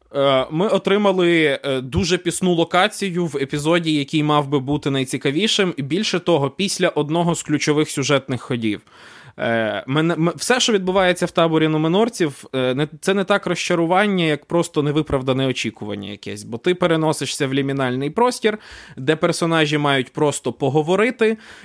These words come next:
І так, діалоги їхні стали трохи кращими, але серіал від цього абсолютно не виграв. Так,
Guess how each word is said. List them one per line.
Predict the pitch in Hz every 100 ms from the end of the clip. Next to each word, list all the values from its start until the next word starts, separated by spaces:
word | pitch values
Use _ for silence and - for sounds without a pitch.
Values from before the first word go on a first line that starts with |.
| -
І | 196 196 - -
так, | - 247 262 165
діалоги | 143 180 190 202 196 175
їхні | 160 175 - 165
стали | - 170 170 160
трохи | - 170 180
кращими, | 170 196 233 240 - 180 165 147
але | 135 151
серіал | 156 156 151 156 180
від | 156 147
цього | - 151 147 139 139 135 135 127 -
абсолютно | 120 - 131 123 123 120
не | 120
виграв. | 110 107 110 101 -
Так, | 113